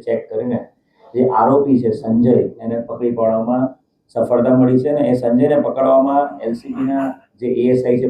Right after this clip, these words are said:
પ્રવીણ, એનો સૌથી મોટો ફાળો છે. એમણે જ એને લોકેટ કરીને પકડી પાડ્યો છે. સંજયની પૂછપરછ કરતા હાલ એ રસ્તા પરથી જ્યારે આ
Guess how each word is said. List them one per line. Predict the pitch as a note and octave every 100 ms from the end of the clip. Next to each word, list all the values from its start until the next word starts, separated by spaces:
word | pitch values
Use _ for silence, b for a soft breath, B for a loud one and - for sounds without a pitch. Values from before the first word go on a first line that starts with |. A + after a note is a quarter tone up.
| -
પ્રવીણ, | A2 A2+ G#2+
એનો | A2+
સૌથી | A2+ A2 B2+
મોટો | B2 B2 A#2
ફાળો | A#2 A#2 A#2
છે. | - - G#2+
એમણે | A2+ C3
જ | B2+
એને | B2
લોકેટ | G#2+ A2 A#2
કરીને | A2+ A2+ G#2+ G#2
પકડી | - G2+ G2
પાડ્યો | G2 G2+ -
છે. | _ _ _ _ _ -
સંજયની | D3 D3 F3 F#3+ G3 F#3+ -
પૂછપરછ | D#3 D3+ D3 D3 C#3+
કરતા | C3 A#2 -
હાલ | G#2+ G#2+ - - _ _ _
એ | C#3 D#3 E3+ D#3 - - _ _ -
રસ્તા | C3 C#3+ D3+ C#3+
પરથી | C#3+ D3 D3 D#3 - -
જ્યારે | A#2+ B2+ C3+
આ | C3+